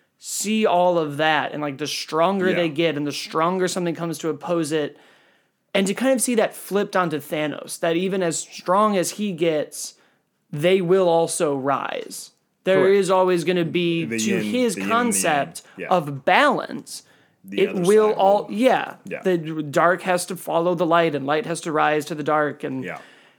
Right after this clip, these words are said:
Speaker 1: we're just gonna get bigger and bigger and bigger forever, even when you shrink it down by half. Like, there is
Speaker 2: Correct.
Speaker 1: even, like, Thanos gets monologues where his philosophy changes, and really hearing
Speaker 2: Yes.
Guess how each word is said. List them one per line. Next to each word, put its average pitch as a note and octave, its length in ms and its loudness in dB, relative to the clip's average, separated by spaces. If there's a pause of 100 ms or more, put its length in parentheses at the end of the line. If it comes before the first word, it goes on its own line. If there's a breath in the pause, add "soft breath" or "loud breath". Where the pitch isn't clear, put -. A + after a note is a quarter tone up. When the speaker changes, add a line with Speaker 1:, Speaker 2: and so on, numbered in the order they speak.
(220 loud breath)
Speaker 1:
we're E3+ 120 2
just D#3+ 160 0
gonna F3 140 -2
get E3 180 -2
bigger D#3 240 0
and D#3 140 -2
bigger D3+ 180 0
and C#3+ 140 -2
bigger C#3+ 400 0
forever, D#3 1400 0 (1000 soft breath)
even G3 340 2
when F3 120 2
you D#3+ 100 0
shrink D3+ 280 -4
it D3 80 -4
down C#3 240 0
by C3+ 140 -4
half. - 600 -4 (200)
Like, F3+ 180 2
there F3+ 160 2
is F3+ 180 2
Speaker 2:
Correct. - 180 -2 (580 soft breath)
Speaker 1:
even, B3 280 4
like, F3+ 200 0
Thanos G#3+ 480 0
gets E3+ 200 -4
monologues E3+ 640 2
where D3+ 120 0
his E3+ 320 0
philosophy E3 760 0
changes, E3+ 560 -2
and C#3+ 140 -4
really F#3 320 0
hearing F#3 720 -2
Speaker 2:
Yes. - 440 -10